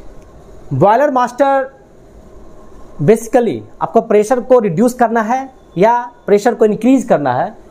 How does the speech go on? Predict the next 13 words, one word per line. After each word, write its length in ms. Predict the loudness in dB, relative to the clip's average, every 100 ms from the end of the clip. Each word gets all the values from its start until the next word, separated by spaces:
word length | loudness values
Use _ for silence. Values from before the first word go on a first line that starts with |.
| -20 -20 -2
वो 80 | 0 2
basically 560 | 2 0 0 2 2 0
आपका 340 | -2 -2 -4
एयर 440 | -4 2 4 4
master 520 | 0 -2 -4 -4 -4 -2
and 120 | -2 -2
फ्यूल 300 | 0 0 2
master 380 | -2 -2 -4
के 140 | -2 -4
through 240 | 0 0
ही 80 | 2
करता 340 | 0 -2 -2
है। 120 | -6